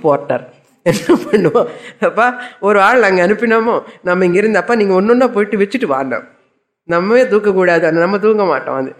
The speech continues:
கஷ்டம். அதனால அவன் ஒண்ணா எடுத்துட்டு போவான். அவன் என்ன பண்ணுவான்? எல்லாம் ஒரு இடத்துல வைக்கணுமா வேண்டாமா? என்ன, they are all belong to one எஜமானா. Like that,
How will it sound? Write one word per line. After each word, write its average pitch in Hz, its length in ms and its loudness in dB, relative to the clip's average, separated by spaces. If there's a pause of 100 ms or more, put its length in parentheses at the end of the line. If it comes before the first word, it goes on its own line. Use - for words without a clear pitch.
(180)
கஷ்டம். 151 340 -6 (800)
அதனால 220 300 0
அவன் 170 140 2
ஒண்ணா 185 140 2
எடுத்துட்டு 160 320 0
போவான். - 220 -10 (180)
அவன் 175 160 -2
என்ன 202 160 0
பண்ணுவான்? 170 420 0
எல்லாம் 185 400 0
ஒரு 190 240 2
இடத்துல 220 220 -2
வைக்கணுமா 208 420 -4
வேண்டாமா? 131 360 -6 (420)
என்ன, 180 320 0
they - 20 2
are 170 40 2
all 220 200 2
belong 247 380 2
to 339 200 0 (480)
one 185 340 0
எஜமானா. 202 720 0 (600)
Like 123 280 -6
that, 139 520 -4